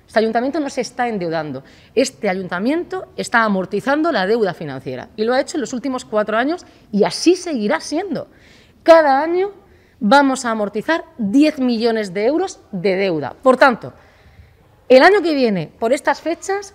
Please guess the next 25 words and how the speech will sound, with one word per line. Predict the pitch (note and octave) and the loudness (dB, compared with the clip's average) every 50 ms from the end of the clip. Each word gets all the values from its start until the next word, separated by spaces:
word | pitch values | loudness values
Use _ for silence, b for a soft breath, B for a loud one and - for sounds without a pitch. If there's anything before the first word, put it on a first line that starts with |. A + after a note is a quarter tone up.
| _ - | _ -2
el | A3 G#3+ | 0 0
Ayuntamiento | G#3+ G#3+ G#3+ A#3 A#3+ C4+ C#4 D#4 | 2 0 0 -2 -2 0 0 0
de | C#4+ | 0
Cartagena | C4+ C4 C#4 - - C#4+ C#4 | 0 -2 -4 -6 -6 -4 -2
tendrá | B3+ B3+ C4+ C4 A#3 - | -2 0 2 2 0 0
menos | - A3+ A#3+ C#4 F4 F#4 E4+ D4+ - A#3+ | -2 0 4 4 4 4 4 2 -2 -4
deuda | C4 F4 G4 G4 G#4 A4+ B4+ - - - _ _ _ _ _ _ _ _ _ _ _ _ _ _ | -2 0 2 2 2 2 0 -4 -12 -20 _ _ _ _ _ _ _ _ _ _ _ _ _ _
que | - A#3 | 0 2
la | G#3 G3+ | 2 2
que | G3+ G#3 | 2 0
tiene | B3 A#3 G3+ E3 D#3+ - - - | -2 -2 -2 -4 -4 -6 -6 -6
ahora | F3 E3 D#3 C#3+ | -6 -4 -4 -6
mismo, | C3 B2+ A#2+ - B2 A2 - _ _ _ _ _ _ _ | -8 -10 -12 -14 -18 -20 -20 _ _ _ _ _ _ _
porque | - G3 F#3+ - G#3+ G#3 - | -2 -2 0 0 0 0 0
ese | C4+ - F4+ C4+ | -2 -2 -4 -4
plan | B3 A3 F3+ D#3 D3 - - | -2 -2 -2 -2 -4 -8 -10
de | - F#3+ G3+ | -8 -6 -4
amortización | F#3+ G3 F#3+ F#3+ - G#3 - A3+ - - D4 D4+ | -4 -4 -6 -8 -10 -12 -12 -12 -10 -8 -8 -6
de | C#4+ | -4
deuda | C4 D4 D#4+ E4+ F#4 F#4+ F#4+ B B B B B | -4 -4 -4 -4 -4 -6 -8 B B B B B
se | - - - C4 A3+ | -10 0 2 4 4
mantiene. | G#3 F3+ E3 D#3+ - - F3 C#3 G2+ D#2+ - _ b b b b b b b b b b b b _ _ - | 4 2 -2 -4 -6 -8 -10 -10 -10 -12 -18 _ b b b b b b b b b b b b _ _ 2
¿Qué | - F#4 F4+ | 4 6 6
ha | E4+ E4+ | 6 6
hecho | F4 F4 - - - F#4 F#4+ F#4+ | 4 0 -4 -4 -4 -4 -4 -6